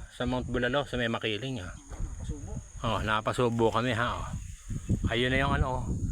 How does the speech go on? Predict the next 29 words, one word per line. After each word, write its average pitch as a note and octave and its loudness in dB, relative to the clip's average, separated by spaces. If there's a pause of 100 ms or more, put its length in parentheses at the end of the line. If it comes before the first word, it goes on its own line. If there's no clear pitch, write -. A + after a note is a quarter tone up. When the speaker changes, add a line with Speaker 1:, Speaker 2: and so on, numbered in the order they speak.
(340)
Speaker 1:
Hindi B2 0
man A#2 2
ka A#2+ 4
nakatampay. A2+ 6
Hindi - 4
na F3 2
namin E3+ 6
makakayanin E3+ 6
dyan, A#3+ 6
oh. C#3 4 (960)
Speaker 2:
Putik. F3+ -6
Speaker 1:
Ayun, G#3+ 2
oh, - 0
napakaputik. F3+ 6 (960)
Ang - 4
hirap E3 6
yan E3+ 6
ng E3 6
bike. G3+ 6 (800)
Magkasama D3+ 2
kami D#3+ 2
ni D#3+ 4
Umel. E3 2 (2750)
Oh. F#2+ 2 (500)
Andin D3+ 2
kami E3 2
sa C#3 0
may C#3+ 2
Mount C#3 0